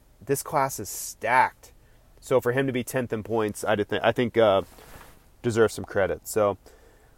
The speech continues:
a little bit shorter this week. Um, you know, I didn't get to go to the race, as I mentioned, or I, I gue-, I guess I could have.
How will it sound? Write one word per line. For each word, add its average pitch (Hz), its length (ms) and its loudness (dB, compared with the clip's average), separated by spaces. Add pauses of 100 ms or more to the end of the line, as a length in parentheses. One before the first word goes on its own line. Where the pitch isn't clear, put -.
a 147 40 2
little 208 160 12
bit 220 120 12
shorter 202 340 10
this 185 220 6
week. 190 400 2 (200)
Um, 135 380 6
you 143 80 2
know, 151 80 12
I 151 60 12
didn't 156 280 4
get 147 220 6
to 156 80 -4
go 147 160 10
to 156 60 12
the 156 100 6
race, 147 280 8
as 139 100 2
I 143 80 8
mentioned, 135 460 0
or 104 80 4
I, 98 180 2
I - 20 2
gue-, 127 220 0
I 147 80 2
guess 175 140 2
I 110 60 2
could 101 240 -4
have. 80 240 -6